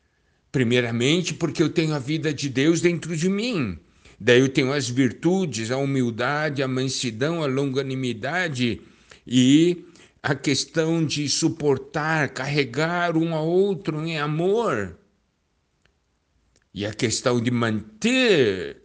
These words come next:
diligentemente a unidade do Espírito. Mas por que que eu me entrego a isso? Eu me entrego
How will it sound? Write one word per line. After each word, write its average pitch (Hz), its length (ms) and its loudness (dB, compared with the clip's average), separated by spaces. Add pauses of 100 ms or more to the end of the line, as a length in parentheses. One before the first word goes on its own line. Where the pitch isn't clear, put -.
diligentemente 120 1400 -2
a 113 120 -6
unidade 110 840 -4
do 104 160 -8
Espírito. 95 1120 -10 (1200)
Mas 208 260 0
por 208 320 -4
que 220 580 -2
que 202 220 -4
eu 208 160 -2
me 196 160 2
entrego 214 720 2
a 208 60 8
isso? 202 800 0 (1200)
Eu 92 100 -4
me 95 140 -4
entrego 143 1120 -6